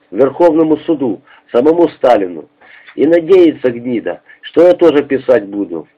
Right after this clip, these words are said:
Маком. У меня с ним вроде как джен-, джентльменское соглашение. Я подписал, что им нужно, а они не тронули мою семью и меня отправили сюда, на шарашку, мозгами шевелить, руками помогать,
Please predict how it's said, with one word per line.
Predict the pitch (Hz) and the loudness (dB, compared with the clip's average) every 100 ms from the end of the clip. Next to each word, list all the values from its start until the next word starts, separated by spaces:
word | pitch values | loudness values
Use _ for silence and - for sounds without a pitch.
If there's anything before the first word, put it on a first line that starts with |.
| _ _ _ _ _ | _ _ _ _ _
Маком. | - 165 151 - 92 - _ _ _ _ | -4 0 0 0 -8 -14 _ _ _ _
У | 107 | -2
меня | 156 180 | 0 2
с | 160 - | 0 0
ним | 156 | -2
вроде | 143 165 143 | 2 2 2
как | 139 127 | -4 -6
джен-, | 127 135 123 - | -4 -6 -6 -14
джентльменское | 107 110 147 143 147 151 135 - 135 131 | -16 -2 -2 0 0 0 0 -2 -4 -2
соглашение. | 127 147 147 135 98 82 76 _ _ _ _ _ _ _ _ _ | -2 -2 -2 -4 -4 -8 -12 _ _ _ _ _ _ _ _ _
Я | 107 165 | 0 2
подписал, | 170 165 - 160 - 185 160 | 2 -2 -4 -8 0 2 2
что | - 160 | 0 2
им | 160 156 | 2 2
нужно, | 151 120 - 87 - - | 0 -2 -6 -12 -14 -10
а | 123 | -4
они | 147 175 190 - - | -2 -2 -4 -6 -10
не | 110 143 | -6 -4
тронули | 151 156 127 120 107 | 2 2 2 -2 -2
мою | 107 113 104 | -2 -4 -6
семью | - 139 147 151 135 _ _ _ _ _ - | -8 -6 -4 -4 -6 _ _ _ _ _ -6
и | 139 | 0
меня | 156 165 160 | 2 4 2
отправили | - 147 160 147 143 135 | 0 0 2 2 2 -2
сюда, | 135 143 123 95 | -4 -2 0 0
на | 90 123 | -2 -2
шарашку, | 151 139 117 107 - - | 0 2 2 -2 -12 -6
мозгами | 107 135 135 156 127 | 0 0 2 2 0
шевелить, | - 123 120 117 110 _ | -4 -4 -4 -4 -8 _
руками | 95 127 127 143 135 | -6 -2 0 0 0
помогать, | 123 120 117 113 107 | -2 -2 -2 0 -2